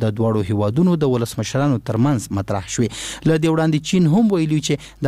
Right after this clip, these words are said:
افغانستان او پاکستان ترمنځ د اړیکو د ښه کېدو په هدف به درې اړخیزه ناسته جوړه کړي. نږدې دوه کاله کېږي چې د کابل او اسلام آباد ترمنځ سیاسي اړیکې خړې پړې دي. کابل ادعا کوي چې پاکستان تروریستانو ته خوندي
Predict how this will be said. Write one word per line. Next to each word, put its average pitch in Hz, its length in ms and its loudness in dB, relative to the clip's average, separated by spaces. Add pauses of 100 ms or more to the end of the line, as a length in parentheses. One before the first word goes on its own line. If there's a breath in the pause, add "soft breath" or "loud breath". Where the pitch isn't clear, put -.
افغانستان 131 400 0
او 120 100 -4
پاکستان 120 420 -2
ترمنځ 151 360 2 (140)
د 123 120 2
اړیکو 127 380 0
د 113 100 -2
ښه 113 140 -8
کېدو 117 200 0 (100)
په 110 140 -2
هدف 135 240 0 (100)
به 160 200 0
درې 117 140 0 (120)
اړخیزه 113 580 0
ناسته 104 400 -4
جوړه 98 260 -2
کړي. - 120 2 (360 loud breath)
نږدې 127 240 0 (140)
دوه 190 160 2
کاله 160 220 2
کېږي 151 260 0
چې 151 60 2 (340 loud breath)
د 135 180 0
کابل 127 320 0
او 120 120 2
اسلام 117 280 0
آباد 113 240 -4
ترمنځ 139 540 0
سیاسي 117 420 -2
اړیکې 131 260 0 (120)
خړې 107 260 -2
پړې 107 220 -6
دي. 117 100 4 (360 loud breath)
کابل 120 280 2
ادعا 131 200 0
کوي 127 220 2
چې 127 200 -2
پاکستان 123 480 -2
تروریستانو 113 520 0
ته 117 180 -2
خوندي 120 400 2